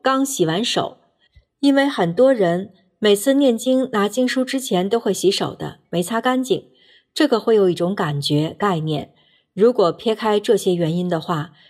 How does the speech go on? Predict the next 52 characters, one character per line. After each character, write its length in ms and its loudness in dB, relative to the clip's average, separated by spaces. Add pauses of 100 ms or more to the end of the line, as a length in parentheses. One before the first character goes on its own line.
(100)
湿 280 2
的 160 2
并 240 -2
不 120 -4
是 160 -4
一 100 -2
件 180 -4
坏 280 -2
事。 380 -8 (1400)
问： 300 -2 (340)
同 160 2
修 120 2
梦 220 0
见 180 2
黑 160 0
白 160 0
无 140 2
常 340 -2
在 140 0
远 280 0
处 340 2
看 260 -2
着 100 0
他 160 -6
先 260 -2
生， 240 -4 (400)
又 120 2
梦 180 2
见 300 0
很 240 -4
多 160 4
穿 260 -2
着 160 2
灰 220 0
衣 100 2
服 160 2
的 120 2
人 280 0
在 140 -2
排 220 -6
队， 480 -2 (320)
现 200 0
实 140 -2
中 240 2
他 140 -6
先 200 0
生 200 -4
挺 180 -4
不 100 -2
好 240 -4
的。 260 -12 (1200)
答： 380 -2